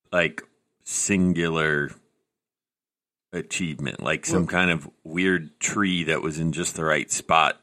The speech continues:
Speaker 1: and there's none like it anyway.
Speaker 2: Yeah, because the, um, the, the way that this business has shifted just doesn't support this stuff anymore. It, um,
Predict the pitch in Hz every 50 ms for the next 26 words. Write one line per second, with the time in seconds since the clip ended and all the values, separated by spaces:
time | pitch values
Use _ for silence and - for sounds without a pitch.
0 | _ - - 76 73 71 71 67 64 - - _ _ _ _ _ _ _ _ _
1 | _ _ _ _ _ _ _ - - 85 82 78 - 85 82 80 80 78 71 69
2 | 71 73 - - 65 - 69 67 65 60 - - _ - 160 208 240 233 180 151
3 | 151 202 - 175 180 170 165 147 147 - - 131 143 143 139 135 135 - - 127
4 | 135 135 131 123 123 120 117 98 - - - - - 117 110 104 98 92 - 107
5 | 107 123 123 117 113 113 104 - _ _ _ - 95 107 120 120 117 110 107 87
6 | 101 107 92 104 107 98 95 110 117 123 135 143 135 127 110 107 117 110 - -
7 | 120 127 127 139 127 120 - 113 101 98 - - 107 98 - - 98 92 87 98
8 | 101 - - 120 107 107 113 90 - 107 - - 139 135 135 - 95 92 - -
9 | - 92 87 - - 85 87 87 90 87 98 98 _ _ _ _ _ _ _ _
10 | _ _ - 117 117 - - 110 117 107 104 101 92 92 95